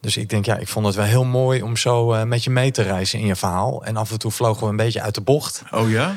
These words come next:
Speaker 1: Hè?
Speaker 2: Dat, dat is me helemaal niet opgevallen.
Speaker 1: Nee. <laughs> Eh, maar, eh, ja, dat is alleen maar mooi. Ik denk, ja, beter, eh, uit de bocht, eh, vliegen dan, eh, dan helemaal, dan maar binnen de bocht
Speaker 2: Nou,
Speaker 1: blijven.
Speaker 2: het heeft natuurlijk wel allemaal met elkaar te maken.
Speaker 1: Ja.
Speaker 2: Alleen, ik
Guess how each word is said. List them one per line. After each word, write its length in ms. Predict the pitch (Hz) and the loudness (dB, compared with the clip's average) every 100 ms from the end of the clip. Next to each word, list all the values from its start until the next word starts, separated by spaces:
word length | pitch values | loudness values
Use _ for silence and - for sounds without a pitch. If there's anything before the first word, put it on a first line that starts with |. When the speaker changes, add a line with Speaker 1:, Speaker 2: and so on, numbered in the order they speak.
| - | 0
Speaker 1:
Hè? 140 | 123 | 2
Speaker 2:
Dat, 160 | 165 151 | 4 4
dat 100 | - | 0
is 160 | 95 95 | 2 2
me 60 | |
helemaal 200 | 104 101 | 2 2
niet 100 | 113 | 0
opgevallen. 540 | 131 - 98 87 80 151 | -2 -4 -4 -4 2 4
Speaker 1:
Nee. 320 | 160 175 127 | 6 6 4
<laughs> 380 | - 113 - 135 - 135 | 0 -10 -10 -14 -12 -4
Eh, 240 | 135 117 113 113 | 0 2 0 0
maar, 240 | 139 143 | 2 2
eh, 420 | 120 120 117 120 117 | 2 2 2 2 -2
ja, 200 | - 120 | -2 0
dat 200 | 113 120 | 2 0
is 140 | 123 127 | 0 2
alleen 160 | 120 | 2
maar 120 | 120 | 2
mooi. 260 | 135 175 156 | 2 2 2
Ik 100 | 110 | 0
denk, 180 | 117 113 | 0 0
ja, 280 | 117 107 87 113 107 | 0 -2 -8 -8 -2
beter, 440 | 110 107 110 107 | 0 0 0 0
eh, 100 | 107 101 | 0 0
uit 140 | 113 | -2
de 60 | 117 | -2
bocht, 340 | 117 131 - | -2 -2 -2
eh, 120 | 131 127 | -2 -2
vliegen 360 | 117 127 127 120 | -2 -4 -4 -4
dan, 240 | 120 120 | -4 -4
eh, 180 | 120 120 117 | -4 -4 -4
dan 160 | 117 | -2
helemaal, 440 | 120 120 123 120 120 | 0 0 -2 -4 -2
dan 140 | 117 | -2
maar 120 | 123 120 | 0 0
binnen 340 | 139 123 95 | 0 0 -2
de 60 | 95 | -2
bocht 120 | 98 | -2
Speaker 2:
Nou, 100 | 95 | 0
Speaker 1:
blijven. 360 | 98 98 117 139 | -2 -2 -4 -6
Speaker 2:
het 140 | 101 | -4
heeft 160 | 117 135 | 0 0
natuurlijk 260 | 139 80 85 | -2 -4 -2
wel 120 | 87 | -2
allemaal 340 | 92 92 87 87 | -2 -2 -2 0
met 100 | 92 | -2
elkaar 280 | 87 95 90 | -2 -2 -2
te 100 | 98 | -2
maken. 360 | 113 104 - | -2 0 4
Speaker 1:
Ja. 80 | 160 | 4
Speaker 2:
Alleen, 200 | 131 107 | 4 2
ik 120 | 107 | -2